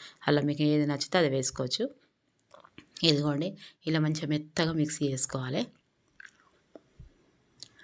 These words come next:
ఇక తీసుకున్న తర్వాత ఇక నేను జీలకర్ర వేస్తానండి. ఇక జీలకర్ర వేసిన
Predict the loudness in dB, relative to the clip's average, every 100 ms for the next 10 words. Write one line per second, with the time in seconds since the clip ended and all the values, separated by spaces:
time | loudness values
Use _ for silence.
0 | -20 _ 4 6 6 0 -2 0 0 2
1 | 4 4 4 2 2 2 4 0 0 -6
2 | -6 -4 -4 -6 _ -20 _ _ _ 0
3 | 2 2 0 0 -2 -2 -2